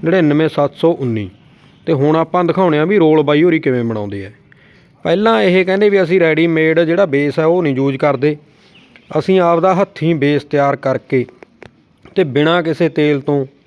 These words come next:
ਬੇਸ ਨੂੰ ਰਾੜ ਕੇ ਤੇ ਫੇਰ ਉਹਦਾ ਰੋਲ ਬਣਾ ਕੇ ਦਿੰਦੇ ਆ। ਕਹਿੰਦੇ ਇਹਦੇ ਨਾਲ ਜਿਹੜਾ ਹੈਗਾ ਆਪਦੇ ਹੱਥ ਦਾ ਟੇਸਟ ਆਉਂਦਾ ਹੈ,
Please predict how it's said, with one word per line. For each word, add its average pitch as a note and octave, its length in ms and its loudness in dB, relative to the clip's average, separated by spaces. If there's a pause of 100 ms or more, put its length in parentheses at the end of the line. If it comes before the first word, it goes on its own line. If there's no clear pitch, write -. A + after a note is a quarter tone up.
(600)
ਬੇਸ C#3+ 260 0
ਨੂੰ D#3 200 0
ਰਾੜ D3+ 260 2
ਕੇ C#3 280 -2 (100)
ਤੇ D#3+ 60 -2 (140)
ਫੇਰ E3 260 2
ਉਹਦਾ G#3 220 2
ਰੋਲ D#3 200 4
ਬਣਾ C#3+ 240 -2
ਕੇ C3 120 -4
ਦਿੰਦੇ A2 240 -6
ਆ। A#2+ 60 -6
ਕਹਿੰਦੇ C#3 220 -2
ਇਹਦੇ E3 300 -2
ਨਾਲ D3+ 320 0
ਜਿਹੜਾ F3 220 -2
ਹੈਗਾ E3+ 260 0
ਆਪਦੇ E3 280 -2
ਹੱਥ F3+ 240 -4
ਦਾ D3 140 0
ਟੇਸਟ C#3+ 340 -4
ਆਉਂਦਾ G2+ 200 -10
ਹੈ, F#2+ 80 -18